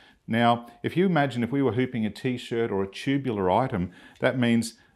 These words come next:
that goes over the top and the tube of the shirt goes over the free arm. Now that's really hard. In fact, you can't do that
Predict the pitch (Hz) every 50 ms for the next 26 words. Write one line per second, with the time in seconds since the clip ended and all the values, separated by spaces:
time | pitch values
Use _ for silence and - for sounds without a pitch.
0 | _ _ _ _ _ _ _ _ _ _ _ - 113 143 143 - 160 160 156 143
1 | 131 143 135 123 123 110 113 107 - - 131 110 92 90 - - 120 113 113 113
2 | 113 - - - - 175 190 214 226 233 202 - - - 127 127 120 117 117 110
3 | - - - - 214 202 139 120 117 120 - 123 113 110 104 - - 117 120 123
4 | 117 113 110 107 104 - - 127 123 139 139 117 95 90 95 107 110 117 135 147
5 | 175 170 - - 120 123 117 117 120 120 117 113 123 135 147 131 120 113 139 139
6 | 135 - 131 110 - - - 135 139 156 180 175 - - 110 92 90 87 90 85
7 | 87 -